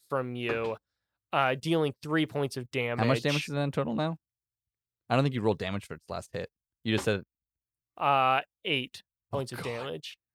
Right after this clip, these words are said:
Speaker 2: I have nine hit points.
Speaker 1: Oh, you're almost dead.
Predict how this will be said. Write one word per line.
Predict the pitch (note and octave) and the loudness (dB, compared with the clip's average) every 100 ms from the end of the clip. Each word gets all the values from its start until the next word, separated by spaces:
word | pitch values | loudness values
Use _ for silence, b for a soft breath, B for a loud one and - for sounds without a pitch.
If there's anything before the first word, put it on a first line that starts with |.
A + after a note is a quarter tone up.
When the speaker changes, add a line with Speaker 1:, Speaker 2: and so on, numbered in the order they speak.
| - | -8
Speaker 2:
I | G#2 | -2
have | C3 | -2
nine | F2 F2 | -2 -4
hit | E2+ F2+ | -6 -10
points. | - B2+ - _ _ _ _ _ _ _ _ _ _ _ | -12 -16 -18 _ _ _ _ _ _ _ _ _ _ _
Speaker 1:
Oh, | C#3+ D#3 | 2 2
you're | B2+ D3+ E3 | 2 2 4
almost | D3+ C3+ A#2+ | 4 4 2
dead. | C#3+ C3+ | 4 4